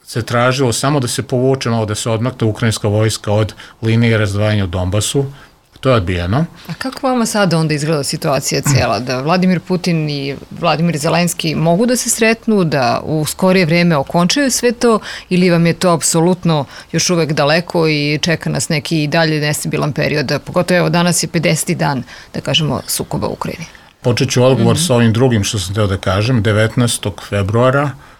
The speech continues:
Speaker 1: na Minhenskoj bezbednostnoj konferenciji, a to je objavio Wall Street Journal, znači nisu ruske novine ovo objavile, da je Scholz, nemački kancelar,
Speaker 2: Na
Speaker 1: predlo-
Speaker 2: kojoj nisu bili Rusi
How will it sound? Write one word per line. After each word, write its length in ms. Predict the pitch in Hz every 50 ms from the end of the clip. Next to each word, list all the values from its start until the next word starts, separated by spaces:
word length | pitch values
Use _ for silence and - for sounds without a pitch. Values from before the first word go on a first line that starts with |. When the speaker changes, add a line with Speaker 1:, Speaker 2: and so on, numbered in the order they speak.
| _ _ -
Speaker 1:
na 140 | - 98 101
Minhenskoj 560 | 104 110 117 117 - - 131 123 - - 120
bezbednostnoj 720 | 98 107 101 98 110 110 107 117 117 113 - - 117 -
konferenciji, 840 | - 95 92 - - 90 90 85 85 85 - - 123 135 151 139 - -
a 100 | - 110
to 140 | - - 143
je 60 | 147
objavio 360 | 139 123 131 131 139 143 131
Wall 160 | 120 123 123
Street 260 | 113 - - 123 104 98
Journal, 340 | 98 95 87 82 78 76 76 -
znači 300 | - 92 92 - - 104
nisu 280 | 101 104 113 - 143 139
ruske 300 | 147 151 147 139 - 107
novine 300 | 101 98 92 90 87 87
ovo 120 | 87 87 85
objavile, 500 | 82 82 82 82 85 90 117 143 147 143
da 140 | 101 113 113
je 160 | 110 113 113 - - - - -
Scholz, 560 | - - - 156 151 107 - - - - - - - - _ -
nemački 420 | - 101 104 110 113 - - 117
kancelar, 560 | 110 - 110 107 - 120 113 117 117 101 87 - - - - - - - -
Speaker 2:
Na 140 | - 170 -
Speaker 1:
predlo- 100 | 101 107
Speaker 2:
kojoj 220 | 110 - 139 202
nisu 280 | 196 214 240 233 - 196
bili 200 | 170 175 165 165
Rusi 360 | 151 143 143 - - - -